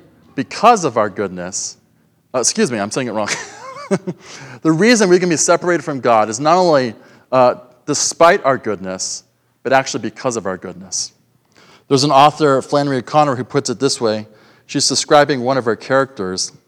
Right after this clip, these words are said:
She says this about him. "There was a dark namelessness in him that said the way to get to God is by not having any sin." It's kinda crazy. So call, it's calling it dark, calling his,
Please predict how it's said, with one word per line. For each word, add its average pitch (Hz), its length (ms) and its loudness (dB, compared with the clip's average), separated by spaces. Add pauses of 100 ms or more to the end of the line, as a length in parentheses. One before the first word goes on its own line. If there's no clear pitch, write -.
(640)
She - 160 -8
says 131 280 0
this 131 180 -4
about 95 260 -4
him. 92 160 -12 (680)
"There 147 100 0
was 143 140 4
a 147 80 4
dark 151 580 2
namelessness 123 840 -4
in 95 100 -10
him 87 280 -12 (640)
that 127 100 -2
said 151 600 2
the 127 100 -2
way 131 340 0
to 208 100 -4
get 151 180 -4
to 165 100 -8
God 92 520 -4 (380)
is 101 140 -14
by 107 160 -6
not 117 280 -4
having 95 560 -10
any 92 220 -14
sin." 90 460 -10 (720)
It's - 100 -20
kinda 127 180 -10
crazy. 95 500 -6 (460)
So - 120 -18
call, 135 260 -4
it's - 140 -8
calling 156 340 -4
it 101 160 -8
dark, 107 300 -2
calling 143 300 -6
his, 131 260 -4